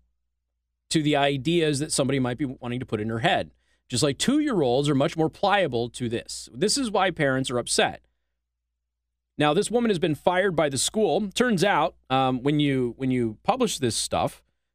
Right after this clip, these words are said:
and brag about it, people are gonna have some questions. "Why are you teaching my, my two-year-old that they can swap genders whenever they want?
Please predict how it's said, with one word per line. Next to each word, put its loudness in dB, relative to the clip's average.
and 0
brag 0
about -4
it, -8
people -2
are 0
gonna 0
have -2
some -4
questions. -2
"Why 0
are -2
you 0
teaching -6
my, -4
my -10
two-year-old 0
that -8
they -4
can -8
swap -2
genders -2
whenever 0
they 0
want? -2